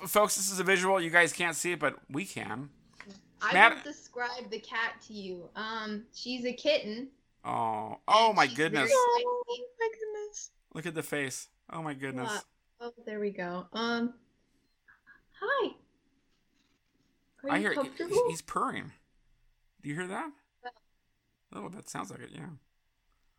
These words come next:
Speaker 3: No.
Speaker 2: She, she, she's sneaky. She steals my nail polish.
Speaker 1: Oh.
Speaker 2: <laughs>
Speaker 1: Well, that's
Speaker 2: You
Speaker 1: not
Speaker 2: steal
Speaker 1: good.
Speaker 2: things. You're a thief.
Speaker 1: Madison, any cats?
Speaker 3: I do. I have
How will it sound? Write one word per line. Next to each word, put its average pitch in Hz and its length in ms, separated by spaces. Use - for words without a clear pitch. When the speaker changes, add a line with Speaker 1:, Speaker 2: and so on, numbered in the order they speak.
Speaker 3:
No. 254 600
Speaker 2:
She, 269 500
she, 254 400
she's 240 460
sneaky. 208 680
She 220 340
steals 233 440
my 220 140
nail 214 220
polish. 185 460
Speaker 1:
Oh. 139 500
Speaker 2:
<laughs> - 60
Speaker 1:
Well, 120 160
that's 151 180
Speaker 2:
You 139 60
Speaker 1:
not 113 180
Speaker 2:
steal 220 160
Speaker 1:
good. 190 100
Speaker 2:
things. 190 160
You're 269 120
a 240 40
thief. 226 280
Speaker 1:
Madison, 202 500
any 208 140
cats? 214 560
Speaker 3:
I 277 180
do. 240 460
I 220 180
have 208 520